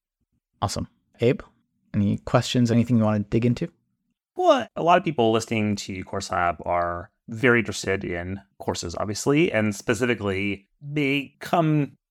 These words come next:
Speaker 2: with the idea that, like, "Oh, I just need to build a course," right? Everybody's talking about courses. Like, the first thing I need to do is build a course.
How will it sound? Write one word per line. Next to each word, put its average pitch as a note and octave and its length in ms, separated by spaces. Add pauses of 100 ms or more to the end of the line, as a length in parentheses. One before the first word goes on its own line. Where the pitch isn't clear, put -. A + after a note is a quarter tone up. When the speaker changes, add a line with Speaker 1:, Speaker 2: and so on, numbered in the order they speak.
(120)
Speaker 2:
with G#2 100
the G2+ 120
idea F2+ 300
that, - 160 (180)
like, G2 260 (100)
"Oh, B3 180
I D#3+ 140
just D3 140
need F3+ 120
to C#3 60
build C#3 140
a B2 60
course," E2 360
right? F2+ 160
Everybody's B2+ 360
talking A#2 180
about G#2 160
courses. F2+ 500
Like, E2+ 300
the A2 80
first B2 220
thing A#2 100
I G#2 80
need F#2 260
to - 80
do D#3+ 140
is A2 80
build F2+ 180
a G2+ 40
course. - 480